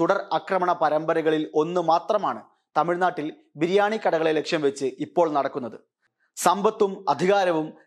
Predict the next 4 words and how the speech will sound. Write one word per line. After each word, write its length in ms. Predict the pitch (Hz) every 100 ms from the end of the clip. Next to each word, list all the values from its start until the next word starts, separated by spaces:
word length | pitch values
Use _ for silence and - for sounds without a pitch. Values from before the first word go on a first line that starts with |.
| -
രാഷ്ട്രീയ 380 | 165 175 226 220
പ്രാതിനിധ്യവുമെല്ലാമുള്ള 1120 | - 175 175 180 190 180 165 160 165 156 151
മുസ്ലിങ്ങളെ 540 | 139 - 160 135 110 - _ _
സംഘപരിവാർ 640 | - 165 190 165 151 143